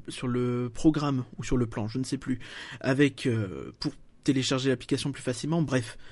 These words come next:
ils essayent d'amé-, de, de, de rendre la chose accessible. Euh, c'est un test qui est en cours jusqu'au vingt-deux décembre.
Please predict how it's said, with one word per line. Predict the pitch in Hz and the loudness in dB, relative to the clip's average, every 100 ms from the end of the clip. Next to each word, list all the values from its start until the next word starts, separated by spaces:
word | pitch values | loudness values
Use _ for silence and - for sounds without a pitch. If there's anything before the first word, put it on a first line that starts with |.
| - - - | -18 -16 -8
ils | 127 | 0
essayent | 139 - 147 | 2 6 6
d'amé-, | 139 143 143 - | 8 4 2 0
de, | 135 127 120 117 | 2 4 4 0
de, | 117 - | -4 -8
de | 123 | -4
rendre | 135 147 | 0 0
la | |
chose | 147 165 147 | 2 4 2
accessible. | 143 156 - 202 208 - - - - _ _ _ - | 0 -6 -2 -2 -2 -4 -20 -20 -20 _ _ _ -14
Euh, | - | -10
c'est | - 175 | 0 4
un | 175 | 4
test | 160 135 156 - | 6 4 2 -4
qui | - 139 | -8 -4
est | |
en | 120 | -4
cours | - 135 | -4 -6
jusqu'au | 123 117 123 | -6 -8 -8
vingt-deux | 113 135 156 147 | -2 0 2 2
décembre. | 139 - 156 196 233 | 0 -4 -2 0 -2